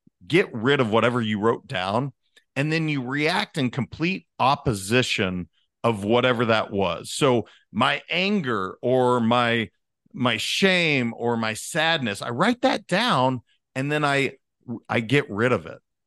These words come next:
So it's recognize, release, and react in opposition. That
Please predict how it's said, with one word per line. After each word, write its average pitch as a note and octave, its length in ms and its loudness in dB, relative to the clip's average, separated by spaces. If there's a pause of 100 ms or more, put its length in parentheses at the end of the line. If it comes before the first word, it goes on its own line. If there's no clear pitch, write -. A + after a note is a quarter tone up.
(240)
So C3 300 2
it's - 260 -4
recognize, E3+ 920 -2 (520)
release, B2 720 -2 (100)
and A2 200 -4
react A2+ 420 -2
in G#2+ 80 -2
opposition. G2+ 640 -6 (220)
That C3+ 420 -4